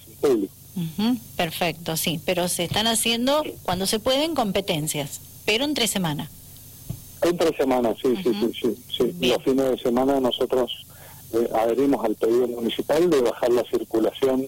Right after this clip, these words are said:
Speaker 2: Bien.
Speaker 1: de gente, ¿no es cierto?, para no cargar el circuito. Y no, no se practican actividades los días sábados y domingos.
Speaker 2: Bien, ni práctica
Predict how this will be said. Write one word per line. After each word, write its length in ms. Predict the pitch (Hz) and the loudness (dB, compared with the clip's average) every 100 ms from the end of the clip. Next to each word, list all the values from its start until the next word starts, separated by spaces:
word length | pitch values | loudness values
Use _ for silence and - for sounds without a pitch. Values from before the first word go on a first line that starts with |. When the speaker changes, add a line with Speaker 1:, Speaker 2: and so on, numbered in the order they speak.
| - | -8
Speaker 2:
Bien. 400 | 190 175 185 175 120 | -8 -4 -4 -4 0
Speaker 1:
de 120 | 120 | 0
gente, 480 | - 151 170 185 180 | 2 2 2 2 2
¿no 100 | 135 | 2
es 60 | - | 2
cierto?, 360 | 135 131 - - | 0 0 -2 0
para 200 | 110 110 | 2 2
no 140 | 120 | 2
cargar 320 | 117 117 120 | 2 2 2
el 100 | 123 | 0
circuito. 280 | - - - - - - - - - - - - - - - - | -4 -10 -12 -20 -20 -20 -20 -20 -20 -20 -20 -20 -20 -20 -20 -4
Y 140 | 120 120 | 0 2
no, 520 | 120 117 117 110 - - - - - - - - | 4 4 2 0 -2 -10 -20 -20 -20 -20 -20 -8
no 60 | - | -2
se 120 | - | 0
practican 480 | 120 110 - 127 120 | 2 0 0 0 0
actividades 580 | 113 - 117 117 120 127 | 0 0 2 4 4 2
los 200 | 110 110 | 2 2
días 520 | 113 117 110 110 98 - - | 2 4 2 2 0 -4 -2
sábados 320 | 127 127 120 107 | 0 0 -2 -4
y 40 | |
domingos. 260 | 104 101 - - - 196 | -6 -6 -8 -16 -8 -2
Speaker 2:
Bien, 320 | 185 175 170 - | 0 0 -4 -4
ni 340 | 208 208 202 | 0 2 2
práctica 880 | 196 214 240 226 262 254 247 247 262 | 0 0 0 -2 -4 0 2 2 0